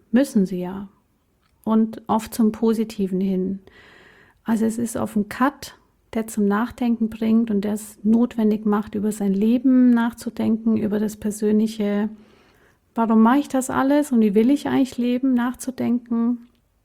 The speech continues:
Möchte ich wirklich nur arbeiten? Möchte ich wirklich nur diese Belastung? Möchte ich das wirklich? Und da geht auch damit einher, wirklich die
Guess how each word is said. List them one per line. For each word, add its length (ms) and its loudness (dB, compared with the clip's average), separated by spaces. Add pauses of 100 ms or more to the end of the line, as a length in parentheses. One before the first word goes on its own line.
(180)
Möchte 400 4
ich 240 -6
wirklich 400 0
nur 140 4
arbeiten? 580 -2
Möchte 260 0
ich 140 -8
wirklich 320 -2
nur 100 4
diese 300 -4
Belastung? 580 -6
Möchte 300 -4
ich 180 -6
das 240 -12
wirklich? 580 -8 (1300)
Und 720 0 (120)
da 100 -6
geht 220 -4
auch 100 -6
damit 280 0
einher, 540 0
wirklich 640 -4
die 540 0